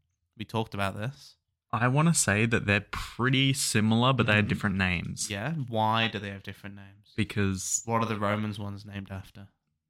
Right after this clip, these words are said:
Speaker 2: Um, the planet.
Speaker 1: Yes, well done. And
Speaker 2: Oh,
Speaker 1: the Greek
Speaker 2: shit, that was actually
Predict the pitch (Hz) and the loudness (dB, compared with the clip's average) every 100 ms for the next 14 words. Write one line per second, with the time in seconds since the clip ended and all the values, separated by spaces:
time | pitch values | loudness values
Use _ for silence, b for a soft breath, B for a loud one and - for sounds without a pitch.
0 | _ _ - 110 104 101 98 98 95 95 | _ _ -6 0 2 2 0 0 -2 -4
1 | 92 _ _ _ _ _ _ _ _ _ | -8 _ _ _ _ _ _ _ _ _
2 | _ _ _ _ _ _ _ - 120 117 | _ _ _ _ _ _ _ -2 2 4
3 | 113 110 107 104 - _ _ _ _ _ | 4 2 2 -2 -6 _ _ _ _ _
4 | _ _ _ _ _ _ _ _ _ _ | _ _ _ _ _ _ _ _ _ _
5 | _ _ _ _ _ - - - 117 110 | _ _ _ _ _ -18 -18 -14 -4 -4
6 | 92 _ 156 214 247 131 107 101 110 - | -4 _ -4 0 4 4 4 2 0 -4
7 | - 151 156 170 180 131 143 123 131 135 | 0 2 4 4 4 4 6 6 6 6
8 | 143 120 127 143 139 139 | 6 2 2 2 4 4